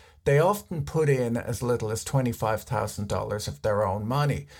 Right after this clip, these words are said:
Now, of course, they could put in more, but why would they want to? It's a no-lose deal for sponsors. The incentive is to do any deal. It doesn't matter if it's a good deal or not,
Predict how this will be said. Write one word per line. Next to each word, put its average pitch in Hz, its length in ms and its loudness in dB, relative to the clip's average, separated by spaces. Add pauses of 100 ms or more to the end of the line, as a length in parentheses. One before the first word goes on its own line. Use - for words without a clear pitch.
(160)
Now, 143 140 6
of 127 140 -2
course, 180 220 0
they 147 140 2
could 202 400 -2
put 127 200 2
in 110 200 -2
more, 110 380 2 (220)
but 131 180 0
why 135 140 4
would 139 200 -2
they 131 120 0
want 143 400 -2
to? - 320 -6 (340)
It's 143 200 -2
a 143 80 6
no-lose 147 840 4
deal 117 280 2
for 113 200 -8
sponsors. - 880 -4 (320)
The 135 180 4
incentive 147 580 2
is 131 220 -2
to 143 100 -2
do 120 420 -2 (120)
any 165 320 2
deal. 113 520 0
It 143 120 -10
doesn't 160 340 2
matter 131 320 2
if 117 140 -6
it's 117 160 -6
a 120 40 -2
good 123 280 -2
deal 113 240 0
or 98 100 0
not, 101 440 0